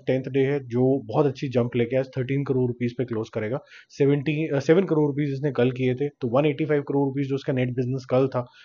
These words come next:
वो वन नाइंटी एट करोड़ रुपीज पे क्लोज होगा। कल ये टू हंड्रेड करोड़ नेट इंडिया के अंदर कर लेगी, जो कि बहुत बड़ा नंबर होगा।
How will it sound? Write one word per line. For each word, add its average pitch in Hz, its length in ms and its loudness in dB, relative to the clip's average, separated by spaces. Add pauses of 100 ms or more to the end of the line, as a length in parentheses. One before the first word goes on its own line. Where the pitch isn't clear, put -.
(140)
वो 139 100 4
वन 135 160 4
नाइंटी 135 420 0
एट 131 100 0
करोड़ 131 280 2
रुपीज 123 260 -2
पे 131 80 0
क्लोज 120 260 0
होगा। 120 220 0
कल 127 200 0
ये 131 80 0
टू 139 220 -4
हंड्रेड 131 180 -2
करोड़ 131 320 -2
नेट 123 220 -2
इंडिया 123 240 0
के 127 80 -2
अंदर 123 200 -2
कर 120 160 -2
लेगी, 120 240 0 (360)
जो 131 80 4
कि 127 100 2
बहुत 120 300 4
बड़ा 120 220 6
नंबर 123 280 0
होगा। 117 240 -4